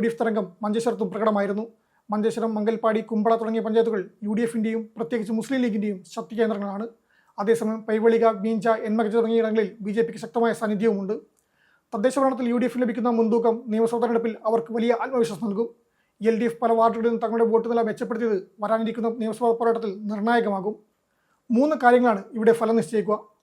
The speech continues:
ആദ്യത്തേത് വോട്ട് ഏകീകരണമാണ്. യു ഡി എഫ്, എൽ ഡി എഫും തമ്മിലുള്ള വോട്ട് വിഭജനം കുറഞ്ഞാൽ അത് ബി ജെ പിക്ക് വെല്ലുവിളിയാകും. രണ്ടാമത്തേത് ന്യൂനപക്ഷ വോട്ടുകൾ.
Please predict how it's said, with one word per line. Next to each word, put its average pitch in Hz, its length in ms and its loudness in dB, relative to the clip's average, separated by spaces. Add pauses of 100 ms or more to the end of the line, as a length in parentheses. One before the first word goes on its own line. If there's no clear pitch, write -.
(140)
ആദ്യത്തേത് 226 360 2 (200)
വോട്ട് 233 280 6
ഏകീകരണമാണ്. 214 500 -2 (600)
യു 226 120 2
ഡി 247 100 2
എഫ്, 240 140 0
എൽ 226 100 4
ഡി 247 60 2
എഫും 240 160 -2
തമ്മിലുള്ള 233 280 6
വോട്ട് 220 220 6
വിഭജനം 226 320 0
കുറഞ്ഞാൽ 220 320 -2 (140)
അത് 220 200 0
ബി 208 120 -2
ജെ 233 80 0
പിക്ക് 220 180 -4 (200)
വെല്ലുവിളിയാകും. 208 500 0 (540)
രണ്ടാമത്തേത് 220 440 2 (240)
ന്യൂനപക്ഷ 233 380 4
വോട്ടുകൾ. 202 260 0